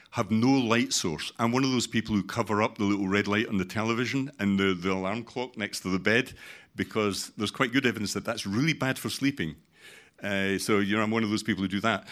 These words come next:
But another thing in the research was quite interesting, and this is, uh, what hap-, if you're learning before you sleep. So there's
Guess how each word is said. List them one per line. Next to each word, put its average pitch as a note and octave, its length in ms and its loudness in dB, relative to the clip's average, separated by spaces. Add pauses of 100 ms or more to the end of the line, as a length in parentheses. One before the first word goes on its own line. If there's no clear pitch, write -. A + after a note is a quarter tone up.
(140)
But A#2 140 2
another D3 280 4
thing A2+ 300 2
in G#2 140 6
the G#2 80 8
research A2 400 4
was - 80 -6
quite G#2+ 180 2
interesting, G2+ 460 4
and G#2 100 6
this A2 180 2
is, G2 240 0 (240)
uh, G2+ 200 4
what - 180 2
hap-, A#2+ 260 -2
if A#2+ 140 -2
you're A2 140 8
learning A#2+ 380 6
before C3+ 460 6
you F#2 140 0
sleep. - 420 -4 (680)
So G#2+ 500 6
there's G2+ 400 2